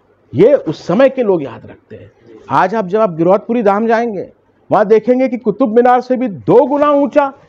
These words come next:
जैत खाम खड़ा है। तो किसने बनाया? बिलासपुर में अपोलो अस्पताल किसने बनाया?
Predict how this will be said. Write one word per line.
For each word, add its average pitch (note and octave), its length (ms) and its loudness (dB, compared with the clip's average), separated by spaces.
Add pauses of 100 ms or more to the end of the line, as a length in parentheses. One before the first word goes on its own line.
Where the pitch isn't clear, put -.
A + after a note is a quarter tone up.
(460)
जैत G3 240 2
खाम B3+ 220 -4
खड़ा A#3+ 260 -2
है। F#3 180 -10 (460)
तो F#2 60 -14
किसने C3 380 -4
बनाया? F3 420 -2 (400)
बिलासपुर F#3 540 0
में A#3 120 2
अपोलो F#3 400 2
अस्पताल A3+ 520 0 (480)
किसने D3 340 -2
बनाया? G#3+ 520 -2